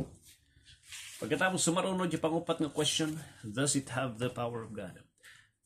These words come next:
Makita kaditi panakabalin iti Dios daytoy nga libro. Dagiti nangus-usar ditoy, anya iti makita nga ebidensya nga nagbalbaliwan da.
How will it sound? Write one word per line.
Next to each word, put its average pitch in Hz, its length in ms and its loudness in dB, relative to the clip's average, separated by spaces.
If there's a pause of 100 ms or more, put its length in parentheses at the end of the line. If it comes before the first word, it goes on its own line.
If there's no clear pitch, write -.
(200)
Makita 104 640 -2
kaditi 101 320 -6
panakabalin 110 640 -4
iti - 100 -4
Dios - 300 -4
daytoy 113 240 -4
nga 123 80 -2
libro. 160 320 -4 (560)
Dagiti 120 400 2
nangus-usar 156 640 2
ditoy, 170 400 -6
anya 175 320 2
iti 147 160 4
makita 135 400 2
nga 127 80 0
ebidensya 117 560 -2
nga 113 80 -6
nagbalbaliwan 98 640 -4
da. 95 160 -8